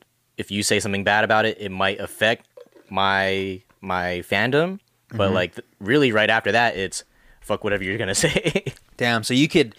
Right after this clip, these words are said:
Speaker 2: you could block it off, like, if somebody's about to say something negative about an artist that you like.
Speaker 1: Yeah.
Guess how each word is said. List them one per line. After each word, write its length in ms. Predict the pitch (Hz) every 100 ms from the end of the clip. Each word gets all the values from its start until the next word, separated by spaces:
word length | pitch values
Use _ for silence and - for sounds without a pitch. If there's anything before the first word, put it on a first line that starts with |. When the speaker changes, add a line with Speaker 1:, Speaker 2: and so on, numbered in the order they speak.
| -
Speaker 2:
you 120 | 139
could 160 | 147 151
block 300 | 117 107 107
it 80 | 101
off, 440 | 101 87 82 - -
like, 280 | 101 98 -
if 260 | 104 -
somebody's 400 | - 110 107 101
about 140 | 95 98
to 80 | 92
say 140 | 104
something 280 | 98 98 92
negative 340 | 90 90 87
about 240 | 87 85 85
an 80 | 85
artist 280 | 82 82
that 100 | -
you 120 | 87 85
like. 280 | 78 - -
Speaker 1:
Yeah. 320 | 92 87